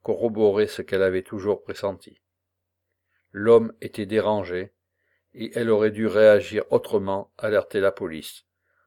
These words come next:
le convaincre de consulter un médecin. Au lieu de cela, elle s'était retirée sur la pointe des pieds, un peu par lassitude,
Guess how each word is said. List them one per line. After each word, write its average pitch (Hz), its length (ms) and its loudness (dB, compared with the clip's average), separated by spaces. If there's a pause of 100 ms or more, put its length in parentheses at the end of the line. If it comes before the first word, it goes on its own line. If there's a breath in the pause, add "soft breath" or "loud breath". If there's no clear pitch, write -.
(120)
le - 140 -10
convaincre 113 640 0
de 92 80 -6
consulter 98 600 -10
un 107 120 -8
médecin. 92 440 -8 (680)
Au 117 120 0
lieu 117 160 0
de 110 80 -6
cela, 98 520 0 (380)
elle 82 100 -6
s'était - 320 -6
retirée 101 500 -2
sur 98 200 -4
la 92 100 2
pointe 101 300 -6
des 92 140 -6
pieds, - 320 -18 (640)
un 117 120 -2
peu 113 240 -6
par 104 160 4
lassitude, 95 720 -4